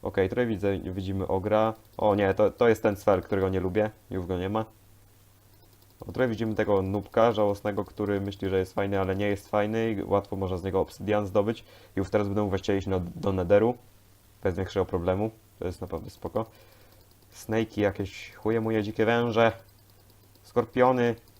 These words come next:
Get over here, skorpion. No.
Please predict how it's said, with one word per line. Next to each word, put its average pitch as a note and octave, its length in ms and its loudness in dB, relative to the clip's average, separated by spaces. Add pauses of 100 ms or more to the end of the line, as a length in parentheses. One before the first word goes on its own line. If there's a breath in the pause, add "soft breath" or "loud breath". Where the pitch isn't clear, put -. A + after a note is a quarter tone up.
(560)
Get A#2+ 160 0
over D3 400 8
here, D3+ 260 6
skorpion. B2+ 680 6 (2000)
No. - 160 2